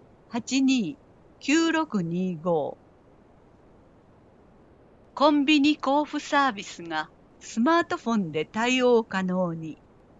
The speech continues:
スマホ用電子証明書が搭載されたスマートフォ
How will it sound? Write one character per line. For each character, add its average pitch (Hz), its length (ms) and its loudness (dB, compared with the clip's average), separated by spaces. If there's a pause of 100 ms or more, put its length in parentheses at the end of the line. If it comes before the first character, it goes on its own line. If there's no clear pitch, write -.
(1080)
ス - 220 -6
マ 294 240 4
ホ 311 140 0
用 285 280 2
電 269 260 2
子 302 180 -6
証 294 300 0
明 277 240 2
書 277 160 -2
が 226 140 -2
搭 226 280 0
載 226 260 0
さ 196 160 -4
れ 196 120 -4
た 202 160 -4
ス - 160 -6
マ 240 220 4
ー 240 60 -4
ト 233 120 -4
フ - 140 -16
ォ 151 40 -4